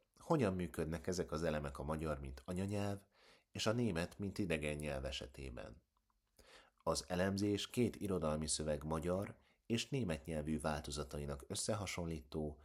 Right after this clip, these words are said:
szövegnyelvészeti vizsgálatára épül. Az eredmények szerint a két nyelv szövegösszekötő eszközei számos ponton hasonlóságot mutatnak, és ez kedvezően hat az idegen nyelvi szövegértés fejlesztésére.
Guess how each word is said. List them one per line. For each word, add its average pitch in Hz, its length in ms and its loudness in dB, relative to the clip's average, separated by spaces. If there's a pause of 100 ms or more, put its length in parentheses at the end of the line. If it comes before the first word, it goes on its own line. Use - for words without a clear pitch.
(240)
szövegnyelvészeti 73 920 2
vizsgálatára 67 800 -4
épül. 69 580 -12 (1040)
Az - 180 -4
eredmények 92 600 4
szerint 92 520 0
a - 140 -6
két 101 360 -2
nyelv 78 380 -2
szövegösszekötő 78 960 -2
eszközei 110 680 0 (220)
számos 101 460 0
ponton 87 360 0
hasonlóságot 71 920 -4
mutatnak, 95 560 -2 (340)
és 117 160 -2
ez 120 140 2
kedvezően 82 640 2
hat 82 180 -4
az 76 180 -2
idegen 80 360 -2
nyelvi 73 320 -2
szövegértés 69 720 -4
fejlesztésére. 65 1040 -8